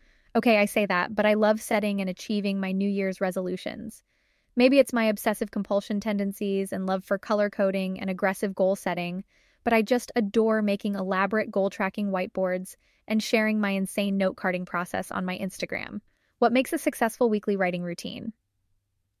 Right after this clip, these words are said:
When I was thinking about my most successful years,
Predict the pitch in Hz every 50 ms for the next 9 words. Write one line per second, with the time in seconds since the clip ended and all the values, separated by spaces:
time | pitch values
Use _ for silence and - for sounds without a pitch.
0 | _ _ - 233 247 269 294 294 - - 247 220 247 226 220 214 202 - 202 196
1 | 190 190 190 - - 202 - - 196 190 - - 208 202 185 180 180 175 175 190
2 | 190 -